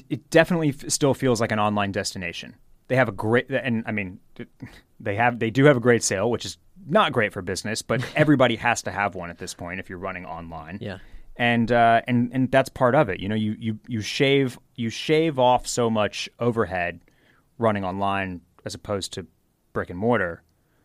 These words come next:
Speaker 1: that you know, you can handle some of that sale type stuff a little bit better.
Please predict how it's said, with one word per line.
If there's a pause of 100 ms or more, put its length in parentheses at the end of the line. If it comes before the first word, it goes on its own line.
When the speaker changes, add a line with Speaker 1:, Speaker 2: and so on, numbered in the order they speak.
(280)
Speaker 1:
that (1000)
you
know,
you
can
handle
some
of
that (260)
sale
type
stuff
a
little
bit
better.